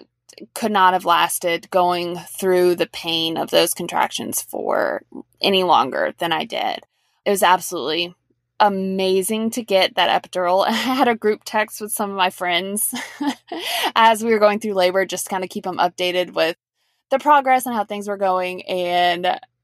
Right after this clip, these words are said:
I remember saying it was the best decision of my entire life to get an epidural <laughs> because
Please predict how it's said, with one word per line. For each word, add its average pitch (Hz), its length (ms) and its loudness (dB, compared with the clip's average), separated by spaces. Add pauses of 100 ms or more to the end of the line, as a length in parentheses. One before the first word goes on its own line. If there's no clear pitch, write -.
I 185 480 4
remember 190 360 -6
saying 180 360 -2
it 196 140 0
was 190 300 -2 (320)
the 202 120 4
best 175 360 2
decision 175 420 -4
of 175 60 -8
my 175 140 0
entire 170 360 -8
life - 320 -4
to 196 100 -8
get 147 400 0
an 202 100 0
epidural 120 680 4 (920)
<laughs> - 800 -18
because 220 800 4